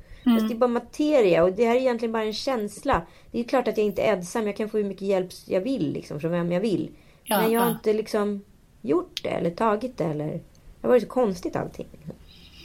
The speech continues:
Speaker 1: Men, men tror du att det är då duktiga flickan-syndromet? Att det är så här, men jag klarar mig själv och jag släpper
Speaker 2: Nej, men
Speaker 1: inte
Speaker 2: det,
Speaker 1: in
Speaker 2: det är inget jag
Speaker 1: eller
Speaker 2: klarar mig själv, för jag har
Speaker 1: skam,
Speaker 2: aldrig,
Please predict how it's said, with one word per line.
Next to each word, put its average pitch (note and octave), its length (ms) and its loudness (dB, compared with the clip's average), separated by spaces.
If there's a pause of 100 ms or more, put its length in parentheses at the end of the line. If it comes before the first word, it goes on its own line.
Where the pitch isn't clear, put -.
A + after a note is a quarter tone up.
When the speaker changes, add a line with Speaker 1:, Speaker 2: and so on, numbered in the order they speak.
(300)
Speaker 1:
Men, B3 200 0
men C4 280 4
tror - 220 -2
du C4 60 4
att B3+ 140 -2
det D4 240 6
är D#4+ 80 6
då G3 240 -4
duktiga G3 420 -2
flickan-syndromet? G#3+ 1200 2
Att F3 180 -4
det G3+ 60 -4
är F#3 40 0
så - 120 0
här, F3+ 280 0
men G3 100 -6
jag A3+ 140 -2
klarar A3 280 2
mig G3+ 120 -4
själv F#3 380 0
och F#3+ 100 -2
jag G3 180 0
släpper B3+ 180 4
Speaker 2:
Nej, C4 140 6
men C4+ 100 6
Speaker 1:
inte B3+ 100 0 (100)
Speaker 2:
det, C4+ 100 0
Speaker 1:
in G#3 60 -6
Speaker 2:
det B3 60 -2
är C#4+ 40 2
inget B3+ 220 2
jag A#3+ 120 4
Speaker 1:
eller B3 160 6
Speaker 2:
klarar - 0 -
mig A3 120 4
själv, - 20 -12
för C4 80 2
jag G#3 80 6
har A#3+ 80 6
Speaker 1:
skam, C#4 140 8
Speaker 2:
aldrig, C4 220 8